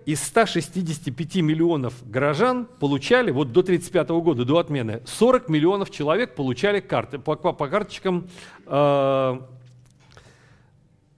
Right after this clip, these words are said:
хлеб. Мясные продукты получали шесть с половиной миллионов,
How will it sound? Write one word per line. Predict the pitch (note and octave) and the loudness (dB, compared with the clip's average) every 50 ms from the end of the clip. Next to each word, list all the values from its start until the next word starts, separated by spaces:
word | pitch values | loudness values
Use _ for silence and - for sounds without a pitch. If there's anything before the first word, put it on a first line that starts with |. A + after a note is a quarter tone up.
| _ _ _ - | _ _ _ -10
хлеб. | - - E3 E3 C#3+ - - - - - - - - - _ _ - - - - - _ _ _ | -4 2 4 4 4 4 0 -6 -20 -20 -20 -20 -20 -20 _ _ -20 -20 -20 -20 -20 _ _ _
Мясные | B2 E3+ F3+ F3+ - C4+ C#4+ C#4 | 2 2 2 4 4 4 4 4
продукты | A3 F#3+ G3+ G#3+ G3+ E3+ F3 C3+ - - A#2+ | 4 4 4 4 4 4 2 0 0 -4 -10
получали | - - C3+ C3 C#3 - A#3 A#3+ A#3+ A3+ | -8 -4 -4 -4 0 2 2 2 2 2
шесть | - - - A3+ A#3 - - | 0 0 2 2 2 2 0
с | - | -2
половиной | - F#3+ F#3+ G3+ G3+ F#3+ F3 D#3 C3 B2 A#2 | 0 2 4 4 4 4 2 0 0 0 0
миллионов, | A#2 B2 A#2+ B2 A#2+ A2+ A2 A2 D#3 F3+ | 0 0 0 0 0 0 0 -2 -4 -4